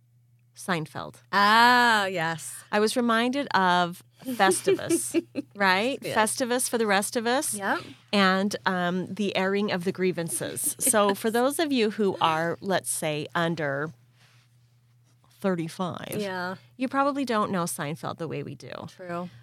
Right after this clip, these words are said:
Speaker 1: But George Costanza's family celebrated Festivus. They brought in a
Speaker 2: <laughs>
Speaker 1: pole. They aired their grievances during the holiday season. And, um,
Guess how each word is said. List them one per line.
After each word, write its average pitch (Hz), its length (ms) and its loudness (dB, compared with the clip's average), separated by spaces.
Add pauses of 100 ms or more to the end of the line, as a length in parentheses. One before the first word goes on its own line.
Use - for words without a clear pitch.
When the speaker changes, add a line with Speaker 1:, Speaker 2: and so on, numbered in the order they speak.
(160)
Speaker 1:
But 190 300 6
George 202 300 0
Costanza's 247 580 -2
family 196 340 0
celebrated 180 640 -2
Festivus. 165 640 -2
They 269 140 2
brought 160 240 0
in 180 100 -2
a 233 60 0
Speaker 2:
<laughs> - 80 -8 (100)
Speaker 1:
pole. 185 640 0 (400)
They 180 200 2 (140)
aired 185 360 2
their 226 180 2
grievances 208 800 0
during 190 260 -2
the 196 80 -2
holiday 190 380 -2
season. 170 760 -4 (440)
And, 165 600 0
um, 151 500 -4